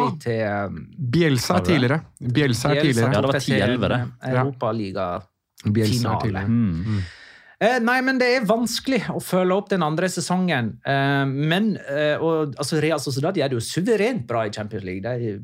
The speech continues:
Speaker 1: vant, eh, gruppa si. Eh, men det ser ut til å ha kostet i La Liga, ikke i form av at de taper så mye. Det, det gjør de egentlig ikke. Det er to, tre tap på sine nitten seriekamper, men åtte uavgjort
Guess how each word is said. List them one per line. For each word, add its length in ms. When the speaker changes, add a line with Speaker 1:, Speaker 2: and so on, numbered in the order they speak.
Speaker 1:
vant, 400
eh, 300
gruppa 420
si. 320
Eh, 300
men 460
det 140
ser 300
ut 100
til 80
å 60
ha 60
kostet 640
i 200
La 120
Liga, 360
ikke 460
i 40
form 300
av 80
at 180
de 400
taper 640
så 240
mye. 480
Det, 720
det 200
gjør 140
de 60
egentlig 300
ikke. 160
Det 160
er 60
to, 180
tre 440
tap 380
på 80
sine 220
nitten 400
seriekamper, 480
men 240
åtte 320
uavgjort 540